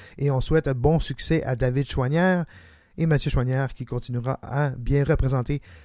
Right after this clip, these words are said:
la famille avec l'Impact, euh, plus, plus vite que, que l'on pense. Un des bons joueurs, selon moi, dans, euh, ce qu'on appelle, euh, dans,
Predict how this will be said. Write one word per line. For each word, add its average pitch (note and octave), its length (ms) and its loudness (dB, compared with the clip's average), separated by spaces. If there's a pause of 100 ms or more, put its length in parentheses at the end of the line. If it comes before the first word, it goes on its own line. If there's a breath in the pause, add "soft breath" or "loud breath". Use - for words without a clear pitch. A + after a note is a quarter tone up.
(140 loud breath)
la D3 140 6
famille C#3 520 2
avec C3+ 300 0
l'Impact, B2+ 540 2
euh, B2 380 -4 (320)
plus, D#3+ 340 0 (420)
plus D3 140 -8
vite F3 160 -2
que, C#3+ 360 0
que - 120 -4
l'on D#3 140 0
pense. F#2+ 380 -4 (140)
Un C3+ 100 -4
des C3 140 -2
bons B2 200 -2
joueurs, A#2 280 -2
selon G#2+ 200 -4
moi, A2+ 180 -4 (680 loud breath)
dans, C3+ 380 0 (500)
euh, - 180 -10
ce - 80 -10
qu'on B2+ 120 -2
appelle, C#3 420 0
euh, - 120 -10 (440)
dans, C3+ 640 -8